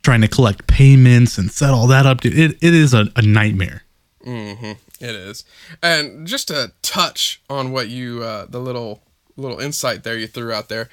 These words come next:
Speaker 2: uh, I wouldn't consider what I said whining. I mean, it was more, uh,
Speaker 1: <laughs>
Speaker 2: it was whining, but it would be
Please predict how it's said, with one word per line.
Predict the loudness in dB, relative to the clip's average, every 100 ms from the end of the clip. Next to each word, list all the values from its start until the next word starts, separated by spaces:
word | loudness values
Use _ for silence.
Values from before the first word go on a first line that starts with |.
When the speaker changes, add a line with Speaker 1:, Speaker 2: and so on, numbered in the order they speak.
| -20 -20 -20 _ -4
Speaker 2:
uh, | -2 0 -2 -4 -8 _ _ _ _ _
I | -6
wouldn't | -6 -8
consider | -8 -6 -6
what | -4 -4
I | -4
said | -4 -6 -10
whining. | -16 -14 -10 -8 -6 -8 -10 -12 -12 -8
I |
mean, | -4 -4 -4
it | -4
was | -4 -4
more, | -2 0
uh, | 2 0 -2
Speaker 1:
<laughs> |
Speaker 2:
it | -4 -4 0
was | 0 0
whining, | -6 -8 -8 -10 -14 -20 _ -4
but | -2
it | 0 -2
would | -8 -8
be | -10 -10 -8 -10 -12